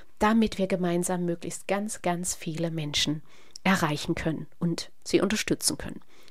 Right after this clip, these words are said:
Und wie gesagt, wenn du meine Unterstützung möchtest,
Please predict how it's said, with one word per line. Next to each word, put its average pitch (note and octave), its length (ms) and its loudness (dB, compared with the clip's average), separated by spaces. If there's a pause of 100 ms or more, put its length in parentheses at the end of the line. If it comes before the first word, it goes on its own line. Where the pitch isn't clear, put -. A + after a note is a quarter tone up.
(160)
Und D3 100 -6
wie A3 100 4
gesagt, G#3+ 440 2 (420)
wenn D#3 220 0
du A#3 280 4 (120)
meine F#3+ 320 4
Unterstützung F3 600 0
möchtest, D#3+ 520 -2